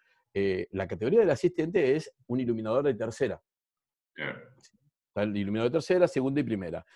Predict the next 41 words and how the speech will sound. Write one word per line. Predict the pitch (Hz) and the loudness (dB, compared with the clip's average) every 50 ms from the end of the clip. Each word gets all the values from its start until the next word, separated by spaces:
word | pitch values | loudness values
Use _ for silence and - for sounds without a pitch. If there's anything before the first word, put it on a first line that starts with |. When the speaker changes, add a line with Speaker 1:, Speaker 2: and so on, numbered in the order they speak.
| - _ _ _ | -20 _ _ _
Speaker 1:
El | - 175 220 269 | 4 6 6 6
asistente, | 277 262 - - 151 - - - 214 247 277 233 208 - 170 | 2 0 0 -2 -4 -4 -2 -2 -2 -2 -2 -4 0 0 0
el | 131 117 | 0 0
tipo | - 214 214 - 220 | -4 -8 -8 -8 -6
que | 180 165 | -6 -6
llega | - - 214 226 180 | -6 -6 -4 -4 -4
asistente, | - - 113 101 - - 190 214 - 180 143 110 - - _ _ _ _ _ _ - - | -4 -4 -10 -6 -4 -4 -4 -2 -2 -2 -2 -2 -4 -8 _ _ _ _ _ _ -6 -2
llegaba | 139 131 135 143 180 180 175 - | 2 4 4 4 4 2 0 0
completo | - 147 139 135 131 123 - 180 196 180 127 - 143 131 | 0 0 0 0 -2 0 6 8 8 8 8 6 2 4
de | 123 | 6
haber | 131 135 127 120 | 6 6 4 4
sido | - - 131 120 113 107 | 0 0 2 2 2 2
reflectorista | 104 120 127 - 135 127 110 110 123 131 127 104 127 127 123 | 2 0 0 0 0 0 0 0 0 0 0 0 0 0 2
tercera, | 156 160 165 - - 156 156 147 151 135 | 2 0 0 0 0 0 2 2 0 0
segunda, | - - 147 147 156 160 151 | 0 -2 -2 0 0 0 0
primera, | 143 151 156 170 170 185 196 - - _ _ _ _ | 0 0 0 2 2 0 0 -2 -10 _ _ _ _
Speaker 2:
Una | 90 92 92 180 | -6 -4 -2 4
Speaker 1:
cable | 180 175 175 175 85 82 | 6 6 6 8 6 6
Speaker 2:
carrera, | 151 147 - | 6 6 4
Speaker 1:
vista | - 147 - 143 | 4 4 4 2
en | 143 147 | 2 0
ese | 139 143 | -2 -2
Speaker 2:
digamos. | 170 170 165 | -2 -2 -2
Speaker 1:
momento. | 165 170 160 196 202 254 - _ _ _ _ _ _ _ - | -4 -6 -4 -6 -6 -6 -6 _ _ _ _ _ _ _ 2
Claro. | 131 127 120 107 101 95 90 92 104 135 - - - _ _ | 4 6 6 6 6 4 2 2 0 -2 -4 -6 -14 _ _
Entonces, | - 117 117 113 104 - 120 - - _ _ _ _ _ _ | -4 0 2 2 2 2 0 -2 -2 _ _ _ _ _ _
el | 117 120 120 | 2 4 4
respeto | 127 139 156 - - 392 381 392 - 160 | 4 4 2 0 0 -2 -2 -2 -4 -6
que | - 117 | -6 -4
se | - 120 101 | -4 -4 -2
le | 98 | -2
había | 98 104 127 139 117 | -2 0 0 2 2
al | 98 95 | 0 0
asi-, | 87 - - - 92 | -4 -4 -6 -4 -4
al | 87 85 85 | -4 -6 -6
que | - - 85 | -10 -16 -14
se | - - 82 | -12 -8 -8
le | 78 65 - | -8 -8 -10
tenía | 80 - 87 117 165 170 127 95 87 | -10 -8 -4 -2 -2 -2 -2 -2 -4
al | - 85 85 87 | -4 -6 -6 -8
iluminador | 87 90 90 107 127 147 156 139 110 92 107 143 | -8 -8 -8 -8 -6 -4 -4 -2 -4 -4 -6 -10